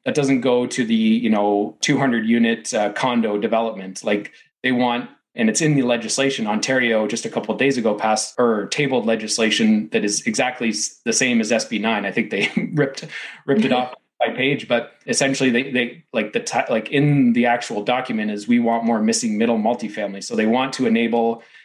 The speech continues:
Speaker 1: they're removing zoning requirements for up to ten units, they're removing development fees. So I think the model of missing middle de-, development over the next ten years with our supply shortage,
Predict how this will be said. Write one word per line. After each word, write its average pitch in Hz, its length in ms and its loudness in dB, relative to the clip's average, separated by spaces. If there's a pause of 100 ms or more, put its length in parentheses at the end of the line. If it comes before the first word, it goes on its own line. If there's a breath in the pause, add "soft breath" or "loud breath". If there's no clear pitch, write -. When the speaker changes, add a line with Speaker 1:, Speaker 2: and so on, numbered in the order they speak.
Speaker 1:
they're 117 280 0
removing 139 600 2
zoning 123 380 2
requirements 120 640 0
for 117 260 -4
up 117 140 -2
to 117 80 -6
ten 117 260 0
units, 120 440 2
they're 101 80 -8
removing 123 400 2
development 113 500 0
fees. 117 360 2
So 107 280 -2 (400 loud breath)
I 120 100 0
think 120 280 -2
the 120 60 2
model 123 380 2
of 110 100 -2
missing 120 320 2
middle 117 280 2
de-, 107 200 -6 (100)
development 110 680 0
over 110 160 0
the 110 80 2
next 110 320 0
ten 120 220 2
years 107 320 0
with 113 120 -6
our 101 140 2
supply - 640 0
shortage, 107 600 -2